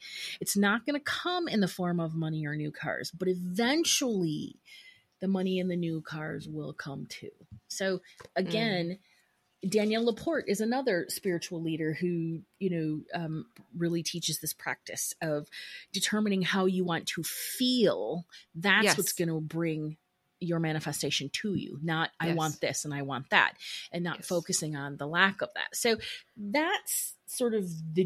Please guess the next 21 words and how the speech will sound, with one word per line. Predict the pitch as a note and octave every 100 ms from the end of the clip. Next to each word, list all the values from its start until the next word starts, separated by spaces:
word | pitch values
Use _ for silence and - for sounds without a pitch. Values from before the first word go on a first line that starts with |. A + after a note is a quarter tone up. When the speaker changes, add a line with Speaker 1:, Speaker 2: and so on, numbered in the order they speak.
| D#3
Speaker 1:
gist | - G#3 G3+ - - - -
of | E3 D#3 D3+ -
the | E3+
type | D#3+ - F3
of | D#3 -
teachings | F3+ D#3+ D3+ C#3+
that | C3 -
Abraham, | C#3 D3 C#3+ C#3 E2+ C#2+ _ _ _ _ _ _
um, | F3 D#3+ C#3 G#2+ - - _ -
supports. | - - C3+ F#3+ - -
And | E3+ E3+ D#3+ D#3 -
Speaker 2:
Mm-hmm. | F#3 F#3 G3+ -
Speaker 1:
I | D#3
don't, | D#3+ D3+ - C#3
I | D3
don't | C#3+ C#3
see | D3+ C#3+
how | C#3
that's | C#3 C#3 - - _ -
culty | D#3 D3+ D3+ C3+ C3+
or | B2 A#2 A#2+